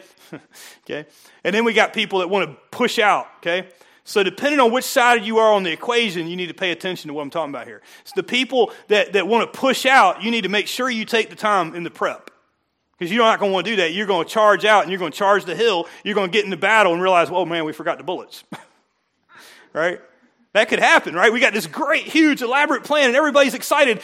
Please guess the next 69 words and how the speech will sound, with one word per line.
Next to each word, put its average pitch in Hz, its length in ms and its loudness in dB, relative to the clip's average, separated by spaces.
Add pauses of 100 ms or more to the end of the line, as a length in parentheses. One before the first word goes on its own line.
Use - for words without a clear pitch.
(100)
and 214 100 0
we 220 80 2
get 285 160 0
out 254 140 4
there 254 80 8
and 240 80 8
we 226 80 0
pull 277 180 0
out 262 100 2
our 240 60 2
guns. 240 480 0
I'm 170 120 -8
sorry, 147 200 -6
that's 170 180 -8
really 165 220 -6
a 131 40 -8
bad 156 200 -4
analogy, 143 320 -6
isn't 135 140 -10
it? - 640 -6 (100)
<laughs> - 100 -16
In 214 120 2
a 196 40 2
war, 233 400 4 (140)
and 208 80 2
we 311 120 4
forgot 240 340 2
to, 190 200 2 (120)
we 196 100 -8
forgot 139 220 -12
the 139 80 -16
bullets. - 340 -14 (100)
Um, 120 200 -20
this 190 100 -20
is 131 100 -16
bad. 139 380 -12
You 123 80 -16
know, 147 140 -10
we're, 160 100 -8
what 165 140 -8
are 180 40 -6
we 165 60 -6
gonna 156 180 -8
do? 143 60 -8
Bayonets 165 540 -12
or 123 100 -14
what's 131 260 -20
going 165 180 -12
on? 131 60 -14 (1700)
The 180 140 -6
other 233 140 -2
people 180 320 -6
are 165 60 -4
this. 185 360 -8
They're 143 140 -12
planners. 156 640 -16 (300)
You 160 100 -10
know 175 60 -6
how 185 120 -6
long 190 140 -4
it's - 100 -10
gonna 190 100 -8
take 196 220 -12
before - 180 -10
we 180 60 -6
can 170 80 -14
go 180 100 -10
to 170 60 -12
battle? 180 360 -14